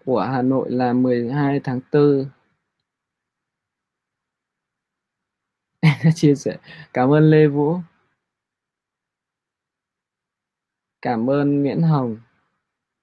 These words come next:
Rất tuyệt vời. Rất tuyệt vời. Ok,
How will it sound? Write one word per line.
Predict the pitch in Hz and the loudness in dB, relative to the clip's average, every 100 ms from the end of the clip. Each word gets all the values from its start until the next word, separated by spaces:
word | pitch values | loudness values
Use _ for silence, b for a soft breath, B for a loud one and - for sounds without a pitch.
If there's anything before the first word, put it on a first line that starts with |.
| _ _ _ _ - | _ _ _ _ -6
Rất | 208 | -2
tuyệt | 220 - | 0 0
vời. | 123 113 _ _ _ _ _ _ | -2 -4 _ _ _ _ _ _
Rất | 147 156 | -6 -2
tuyệt | 123 117 | -2 -4
vời. | 110 113 _ _ _ _ _ _ _ _ _ _ _ _ _ _ _ _ _ _ _ _ _ _ _ _ _ _ _ _ _ _ _ _ _ _ _ _ _ _ _ _ _ _ _ _ _ _ _ _ _ - | -8 -10 _ _ _ _ _ _ _ _ _ _ _ _ _ _ _ _ _ _ _ _ _ _ _ _ _ _ _ _ _ _ _ _ _ _ _ _ _ _ _ _ _ _ _ _ _ _ _ _ _ -4
Ok, | 170 | -2